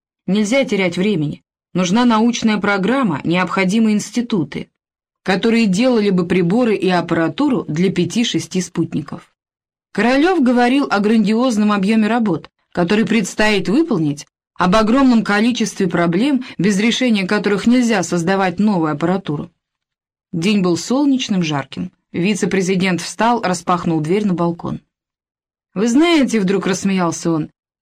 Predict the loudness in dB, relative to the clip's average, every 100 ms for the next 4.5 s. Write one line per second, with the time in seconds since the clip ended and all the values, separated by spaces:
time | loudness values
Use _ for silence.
0 | _ -6 -2 0 2 2 2 -2 0 -2
1 | 2 4 4 2 0 -2 0 0 2 2
2 | 0 0 2 2 2 0 0 2 2 2
3 | 0 -2 0 0 0 -2 -4 -4 -4 -2
4 | -2 -6 -6 -6